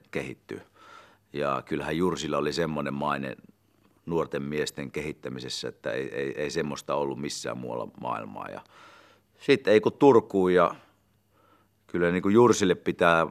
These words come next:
iso hattu nostaa meikäläisen urasta. Et se oli kyllä täyttä työntekoa, et meillä oli pari viikkoa aina vapaata vuodessa, että se kolme vuotta oli kyllä niin raastavaa, mutta, mutta urheilija tuli ja siinä ymmärti, mitä niinku huippu-urheilijan elämä vaatii.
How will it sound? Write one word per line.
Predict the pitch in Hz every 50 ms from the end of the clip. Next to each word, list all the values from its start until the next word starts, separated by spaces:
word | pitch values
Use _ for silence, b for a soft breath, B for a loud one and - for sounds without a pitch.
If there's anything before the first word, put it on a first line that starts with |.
| _ _ _ _ _ _ _ -
iso | 107 98 90 104 90
hattu | 85 87 85 - - 85
nostaa | 80 78 76 - - - 78
meikäläisen | 76 80 80 78 67 76 71 67 65 73 -
urasta. | 69 67 65 64 64 - -
Et | 71 -
se | - 90
oli | 90 92
kyllä | 92 101 98 95
täyttä | - 127 123 117 - - - 90
työntekoa, | - - 104 98 90 82 - 76 - 85
et | 78 73
meillä | 85 85 87
oli | 92 95
pari | - 139 135 123 104
viikkoa | 95 95 92 - - - 85 85 85
aina | 87 85 82 78 69 - _ _ -
vapaata | 87 87 82 - 80 76 69 67 73 71
vuodessa, | 78 78 69 58 58 - - - - -
että | - _ - 71 - B B B B B B B B B B B B B B
se | - - - - 69
kolme | - - 98 98 98 90 87 76
vuotta | 85 87 82 - - -
oli | 78 85 87 87
kyllä | - 87 87 85
niin | 92 101 98 90 85
raastavaa, | 92 92 90 85 - - 78 69 71 76 73 73
mutta, | 76 78 73 - - 92 78 - - B B B B B B B -
mutta | - 82 82 80 _ - 92 87 - - _ b b b b b b b b b -
urheilija | 139 147 151 139 113 117 110 107 110 107
tuli | 104 - 151 147 135 120 104 - B B B B B B B
ja | - -
siinä | - 120 117 113
ymmärti, | 107 123 131 131 120 98 90 - - 92
mitä | 92 90 - 98 95 92
niinku | 95 90 90
huippu-urheilijan | - 113 110 87 - - 73 76 87 82 85 85 85 85 76
elämä | 90 92 87 85 85 85
vaatii. | 92 104 101 87 76 73 - - - 62 58 - -